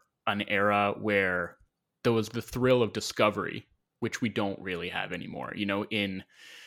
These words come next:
the era of YouTube and Twitter and twenty-four hour news cycles where it's like, what exactly is getting discovered now in a magazine, or even if it's an online article, it's like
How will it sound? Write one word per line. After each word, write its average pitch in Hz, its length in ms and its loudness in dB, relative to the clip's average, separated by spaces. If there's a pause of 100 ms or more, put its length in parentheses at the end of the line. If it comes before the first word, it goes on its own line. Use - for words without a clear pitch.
(180)
the 113 200 4
era 98 480 2
of 92 520 -2 (1040)
YouTube 107 480 2
and 95 140 -2
Twitter 101 400 2
and 90 160 -4
twenty-four 107 460 0
hour 98 200 2
news 135 220 4
cycles 98 460 0 (100)
where 95 360 2 (420)
it's - 400 -4 (640)
like, 117 260 0
what 139 240 6
exactly 117 560 2
is 101 160 -2
getting 101 280 0
discovered 92 640 -6
now 82 460 -4 (180)
in 85 460 -6 (400)
a 110 80 -6
magazine, 87 800 -6
or 82 420 -4 (880)
even 113 200 2
if 107 120 0
it's 101 100 -4
an 107 100 0
online 101 360 0
article, 101 400 0
it's - 120 -8
like - 340 -4